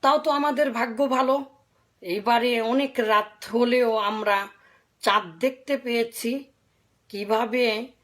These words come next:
সাড়ে এগারোটার দিকে দেখা হয় আমি জানি না, তারাই ভালো জানেন।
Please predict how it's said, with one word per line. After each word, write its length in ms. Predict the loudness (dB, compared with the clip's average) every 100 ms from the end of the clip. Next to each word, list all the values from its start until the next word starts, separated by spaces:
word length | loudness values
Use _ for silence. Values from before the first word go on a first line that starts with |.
| _ -14
সাড়ে 400 | -2 0 2 0
এগারোটার 640 | 0 0 0 -2 -2 -4
দিকে 300 | -8 -4 -4
দেখা 340 | -2 -2 0
হয় 320 | 2 0 -2
আমি 260 | -4 -6 -2
জানি 300 | 0 2 0
না, 160 | -2 -6 -14 _ _ -6
তারাই 300 | -2 0 0
ভালো 280 | 0 0 0
জানেন। 400 | -2 -2 -6